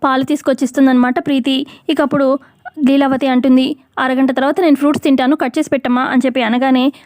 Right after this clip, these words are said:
"అలాగే మేడం" అని చెప్పి అంటుంది ప్రీతి. ఇక మనసులో ఇలా అనుకుంటుంది, "గుళ్ళో దేవుడికి ఈవిడికి, ఆ, టైంకి టైం అన్నీ బాగా జరుగుతున్నాయి" అని చెప్పి తిట్టుకుంటూ ఉంటుంది. ఇక అప్పుడే సత్తిపండు వచ్చి, "ఇదిగో అమ్మాయి,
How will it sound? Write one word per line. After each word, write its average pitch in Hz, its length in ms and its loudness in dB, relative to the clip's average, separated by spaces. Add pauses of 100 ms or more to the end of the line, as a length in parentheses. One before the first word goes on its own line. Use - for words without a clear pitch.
(120)
"అలాగే 277 260 0
మేడం" 262 300 0
అని 269 180 0
చెప్పి 262 260 -2
అంటుంది 254 320 0
ప్రీతి. 262 280 0
ఇక 320 180 -2
మనసులో 247 320 0
ఇలా 269 100 0
అనుకుంటుంది, 262 560 2
"గుళ్ళో 269 200 2
దేవుడికి 277 580 -2 (300)
ఈవిడికి, 277 520 0 (260)
ఆ, 381 120 2 (200)
టైంకి 277 280 0
టైం 277 360 -2
అన్నీ 285 300 4
బాగా 247 180 0
జరుగుతున్నాయి" 254 600 0
అని 277 180 2
చెప్పి 262 320 -2 (180)
తిట్టుకుంటూ 262 380 2
ఉంటుంది. 254 460 -2 (180)
ఇక 311 100 -2
అప్పుడే 294 220 -2
సత్తిపండు 269 400 0
వచ్చి, 285 320 -2 (220)
"ఇదిగో 320 140 2
అమ్మాయి, 262 340 0